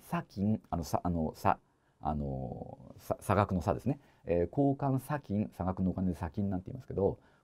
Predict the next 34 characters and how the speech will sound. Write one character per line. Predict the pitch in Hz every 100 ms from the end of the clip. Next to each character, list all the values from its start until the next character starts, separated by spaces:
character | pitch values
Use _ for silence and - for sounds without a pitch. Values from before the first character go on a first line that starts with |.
| -
交 | 208 240
換 | 240 214
差 | 202 226
金 | 226 185
を |
つ | -
け | 311
て | 294
渡 | 78 -
す。 | - _ _ _ _ -
ま | 202
あ、 | 202
こ | 285
れ |
は、 | 262
あ |
の、 | 208
売 | 196 196
買 | 135 123
と | 98
同 | 95
じ |
だ | 104
と | -
わ | 80
か | 78
る | 82
と | -
思 | 69
う | 67
ん |
で | -
す | 87
が、 | 92 78